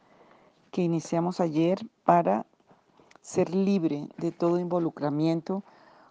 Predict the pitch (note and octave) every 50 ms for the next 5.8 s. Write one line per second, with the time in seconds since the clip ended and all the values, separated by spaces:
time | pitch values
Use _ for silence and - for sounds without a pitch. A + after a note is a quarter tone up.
0 | _ _ - - F3 F3 F3+ F#3 F#3 F3+ F3 E3 D3+ - - D3 D3 D3 C#3+ D#3
1 | D#3 D3+ D3 - - - E3 - - F#3 F3+ F3+ E3+ - D#3+ D#3 E3+ E3 E3+ E3+
2 | E3 E3 E3+ - - F#3+ F#3 E3 E3 F3+ F3 - E3+ D#3 D#3 - D#3+ D#3 D#3+ E3
3 | E3 E3+ E3 _ - - D#3 D#3 D#3 C#3+ D3 D3 D3 - - - D3+ C#3+ D3 D3
4 | D3+ D3+ C#3+ E3+ E3 - - F3 F3+ F#3 F#3+ G3+ _ - - - - - - -
5 | _ - - E3+ D#3 D3+ D3+ D3+ D3+ D3+ D#3 D#3 D#3 D3 C3 C3+